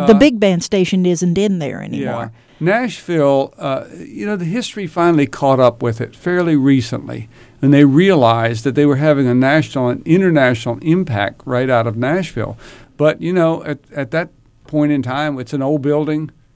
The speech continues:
Speaker 2: Let's tear it down and get a new building. Uh, or developers would come along and say, which is they're doing really now a lot, is, "Gee, if we tear this building down and build condos, we can make a lot more money." Uh, so that's,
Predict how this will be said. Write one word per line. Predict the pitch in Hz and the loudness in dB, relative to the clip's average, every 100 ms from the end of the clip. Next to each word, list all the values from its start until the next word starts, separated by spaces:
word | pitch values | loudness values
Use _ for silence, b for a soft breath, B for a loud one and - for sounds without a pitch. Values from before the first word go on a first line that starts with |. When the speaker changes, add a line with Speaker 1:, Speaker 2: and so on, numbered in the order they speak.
| - | -10
Speaker 2:
Let's | 151 156 | -6 -6
tear | - 160 | -4 -4
it | 156 | -2
down | 151 165 | -2 0
and | 151 | -2
get | 160 | -2
a | 180 | -2
new | 185 151 | -2 -2
building. | 127 98 - - _ b b b - | -4 -6 -12 -20 _ b b b -8
Uh, | 127 | -4
or | 139 147 | -2 0
developers | 143 139 160 156 156 135 | 2 4 2 2 -4 -8
would | 139 | -10
come | 135 143 | -10 -6
along | 139 135 139 135 | -4 -4 -2 -4
and | 120 | -6
say, | 135 127 | -8 -8
which | 120 113 | -10 -12
is | 123 110 - | -18 -18 -10
they're | 135 | -8
doing | 120 135 127 113 | -4 -4 -4 -4
really | 120 104 104 | -6 -8 -8
now | 113 143 117 92 | -6 -6 -6 -8
a | |
lot, | 107 - - | -12 -14 -14
is, | 113 - b b b | -20 -20 b b b
"Gee, | 156 180 | -4 -2
if | 127 | -2
we | 120 | -6
tear | 143 160 160 | -4 -4 -4
this | 160 | -4
building | 151 143 143 | -4 -4 -4
down | 123 135 139 | -4 -4 -4
and | 117 | -6
build | 139 135 | -6 -6
condos, | - 139 139 120 123 | -6 -6 -4 -6 -6
we | 117 123 | -8 -8
can | 123 | -6
make | 123 123 | -6 -6
a | |
lot | 120 131 | -6 -6
more | 139 127 | -6 -6
money." | 127 113 - - B B B B - | -4 -6 -10 -20 B B B B -8
Uh, | 123 127 | -4 -4
so | 120 151 | -4 -2
that's, | 175 214 - - | -2 -4 -6 -14